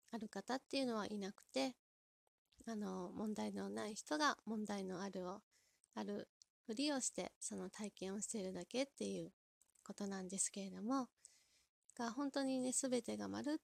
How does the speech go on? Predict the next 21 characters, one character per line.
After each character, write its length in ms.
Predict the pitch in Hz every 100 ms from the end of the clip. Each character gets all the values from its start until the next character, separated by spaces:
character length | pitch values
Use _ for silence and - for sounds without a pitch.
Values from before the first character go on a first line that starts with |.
| -
て 80 |
い 100 | 247 233
う 40 |
考 240 | 233 220 208
え 160 | 202 196
方 260 | 196 190
の 140 | 190 185
方 240 | 208 208
な 100 | 214
の 200 | 190 185
で、 180 | 220 277 - _ _ _ _ _ _ - _ -
か 100 | -
ら、 200 | 269 226
あ 80 | 208
の、 240 | 208 196 196 - - - _ _ _ _ -
ど 220 | 226 254
ん 60 | 247
な 120 | 226
方 220 | 247 269
で 140 | 285 311
も、 340 | 254 214 208